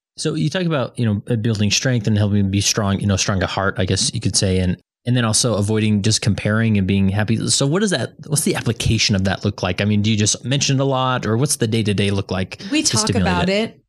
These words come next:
Speaker 2: and it's a reminder. It has to be a reminder, because every day they come in and they run a workout and they get a time for what they're doing for their reps. And, and when they race, they get a time, and it's easy. Easiest comparison is comparing two times to each other. And so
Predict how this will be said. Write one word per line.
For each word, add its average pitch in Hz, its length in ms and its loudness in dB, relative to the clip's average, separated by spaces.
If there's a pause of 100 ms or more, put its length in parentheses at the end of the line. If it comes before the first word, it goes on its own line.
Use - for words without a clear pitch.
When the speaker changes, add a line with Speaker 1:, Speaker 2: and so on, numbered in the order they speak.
(100)
Speaker 2:
and 185 160 0
it's 185 140 -2
a 180 60 0
reminder. 165 560 2
It - 60 -4
has 165 220 0
to 165 60 -4
be 160 80 0
a 151 40 0
reminder, 151 460 0
because 156 320 -4
every 175 320 0
day 160 580 -2 (260)
they 170 80 0
come 156 260 2
in 151 180 4
and 143 140 2
they 143 100 2
run 147 260 2
a 143 80 2
workout 139 640 -2
and 147 160 2
they 147 120 2
get - 140 -2
a 156 60 -4
time 151 420 0
for - 160 -4
what 143 160 -2
they're 139 140 -2
doing 147 320 -2
for 123 120 -4
their 143 160 -2
reps. - 440 -2
And, 143 300 0
and 151 120 2
when 147 120 2
they 143 100 2
race, 151 380 0
they 135 80 -4
get 143 140 -4
a 160 60 -4
time, 151 380 0
and 160 80 0
it's - 180 -2
easy. 160 520 2 (200)
Easiest 170 460 2
comparison 147 560 -2
is 143 140 -2
comparing 143 400 -2
two 143 140 -2
times 139 400 0
to - 120 -2
each - 160 -4
other. - 160 -2
And 156 140 2
so 156 180 0